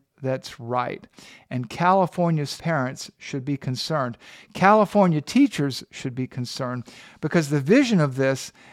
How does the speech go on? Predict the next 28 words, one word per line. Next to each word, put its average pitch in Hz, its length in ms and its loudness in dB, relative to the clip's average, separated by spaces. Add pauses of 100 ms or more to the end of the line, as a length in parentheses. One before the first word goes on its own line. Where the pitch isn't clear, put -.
is 151 140 -4
presenting 156 520 2
education 160 840 0
not 160 240 2
as 185 140 0
a 190 60 2
means 185 300 4
of 156 100 -2
achieving 147 460 0
competency, 131 840 -2 (440)
but 139 120 -4
as 131 200 -2
a 135 60 0
means 156 400 4
of 131 140 -4
indoctrinating 156 1000 0
for 127 240 -8
transformation, 147 920 -4
social 151 540 -4
change, 135 480 -6
political 139 420 -6
change. 127 460 -6 (560)
And 123 300 -4 (420)
it's 180 180 -2
brainwashing. 185 920 6 (300)
That's 165 180 -4
basically 165 680 2
it 220 220 0